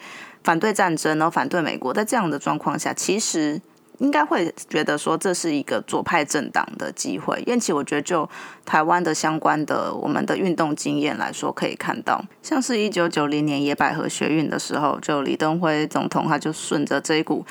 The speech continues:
改革的力量，让他的权力更加的巩固。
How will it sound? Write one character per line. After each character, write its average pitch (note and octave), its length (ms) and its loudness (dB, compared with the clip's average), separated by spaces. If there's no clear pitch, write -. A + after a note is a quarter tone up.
改 C#3 200 2
革 C#3 220 0
的 D3 160 0
力 D3+ 240 2
量， D3 240 0
让 F3 160 2
他 D#3+ 120 2
的 D3 180 0
权 D3 240 -2
力 D#3+ 100 4
更 D3 220 0
加 C#3 160 0
的 - 140 -6
巩 - 260 -4
固。 - 220 -4